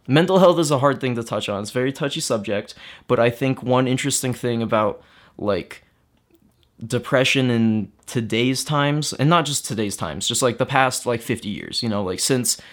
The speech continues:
since modern times, since we've had, like, this hustle and bustle of life, um, and say the biggest thing is just, like, if you don't have a direction, then everything will take you to nowhere.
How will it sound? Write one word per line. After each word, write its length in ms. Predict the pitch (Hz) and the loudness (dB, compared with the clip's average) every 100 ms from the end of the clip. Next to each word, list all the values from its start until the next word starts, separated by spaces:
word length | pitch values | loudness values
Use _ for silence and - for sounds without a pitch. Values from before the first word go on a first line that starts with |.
| - - - | -20 -16 -4
since 240 | - 135 | 0 4
modern 380 | 143 135 135 131 | 6 8 6 4
times, 420 | 127 120 117 113 | 2 0 0 -2
since 200 | 117 110 | -4 -4
we've 160 | 120 120 | -6 0
had, 400 | 113 110 110 110 _ _ | 2 2 0 -8 _ _
like, 320 | - 101 - | -4 -4 -4
this 460 | - 113 113 - - - | -6 -4 -2 -2 -6 -14
hustle 380 | - 143 - 127 | -8 -2 0 2
and 80 | 123 | 2
bustle 360 | 113 113 113 113 | 2 2 0 -2
of 100 | 101 | 0
life, 400 | 98 101 - - - - - - | -2 -2 -6 -16 -20 -20 -18 -4
um, 560 | 107 104 107 98 90 101 _ _ _ _ _ - | 0 2 0 -2 -8 -12 _ _ _ _ _ -10
and 120 | 135 135 | -4 0
say 120 | 143 | 2
the 120 | 139 | 2
biggest 320 | 143 143 139 | 4 2 2
thing 160 | 143 131 | 2 0
is 120 | 120 | 0
just, 160 | 123 117 | 0 0
like, 200 | 120 - - - | -2 -4 -14 -6
if 120 | 117 | -2
you 80 | 139 | 0
don't 200 | 151 156 | 2 2
have 160 | 165 156 | 2 0
a 40 | |
direction, 800 | 127 117 123 165 - 120 110 107 - _ | 0 2 2 2 0 -2 -2 -6 -10 _
then 680 | - 107 120 120 117 113 113 - _ _ _ _ _ _ _ - | -10 0 4 4 4 2 -2 -6 _ _ _ _ _ _ _ -2
everything 680 | 135 131 143 131 139 131 113 | 0 2 4 4 4 2 2
will 140 | 117 | -2
take 280 | 120 110 - | -2 -4 -2
you 140 | 113 | -4
to 140 | 104 95 | -4 -6
nowhere. 420 | 95 90 - | -4 -6 -8